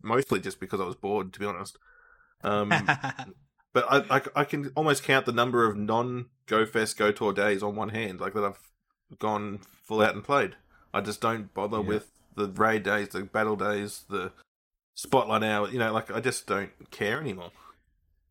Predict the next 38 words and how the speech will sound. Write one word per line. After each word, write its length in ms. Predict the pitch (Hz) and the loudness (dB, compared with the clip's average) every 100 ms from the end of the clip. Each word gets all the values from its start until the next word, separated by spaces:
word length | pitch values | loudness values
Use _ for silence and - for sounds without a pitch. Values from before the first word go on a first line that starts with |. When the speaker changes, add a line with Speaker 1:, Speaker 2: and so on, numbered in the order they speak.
| _ _ _ _ | _ _ _ _
Speaker 3:
I 60 | - | -6
think 180 | 120 92 | -4 -2
the 100 | 104 | 2
last 400 | 104 101 98 - | 6 6 4 0
one 140 | 92 | 0
that 100 | 92 | 0
I, 80 | 80 | 0
like, 220 | 87 92 | -2 -4
committed 380 | - 95 92 - | -4 -4 -4 -4
to 100 | - | -4
the 100 | 87 | -2
whole 200 | 92 82 | 0 -2
event 300 | 82 92 85 | 0 -2 -2
was 580 | 82 87 85 82 - - | -2 -2 -2 -4 -8 -8
Litwick 300 | 95 107 87 | -6 -4 -4
Community 280 | - 98 - | -4 -8 -6
Day. 220 | 80 78 _ 82 | -8 -10 _ -8
I 60 | |
was 100 | 87 | -6
out 120 | 90 | -6
for 80 | - | -8
the 60 | 82 | -6
whole 140 | 90 | -6
three 160 | - 87 | -6 -6
hours 160 | 85 - | -6 -6
for 100 | 90 | -4
that. 220 | 85 - _ - | -4 -6 _ -14
I 60 | |
think 180 | 90 - | -10 -10
that's 140 | 80 - | -10 -10
about 200 | 80 87 | -8 -6
it. 140 | 80 _ - - - - _ _ _ _ _ _ _ _ _ _ _ _ - - - _ _ _ _ | -8 _ -20 -20 -20 -20 _ _ _ _ _ _ _ _ _ _ _ _ -16 -16 -18 _ _ _ _
Speaker 2:
That's 160 | 127 127 | -10 -10
fair. 140 | - 123 | -6 -2
Speaker 1:
Yeah. 160 | 107 90 - _ _ _ _ _ 180 | -2 -4 -14 _ _ _ _ _ 2
Speaker 2:
Uh, 160 | 165 - _ _ _ _ _ _ _ _ _ _ - | 2 0 _ _ _ _ _ _ _ _ _ _ -14
I'm 120 | 123 | -14
trying, 260 | - 202 | -2 -2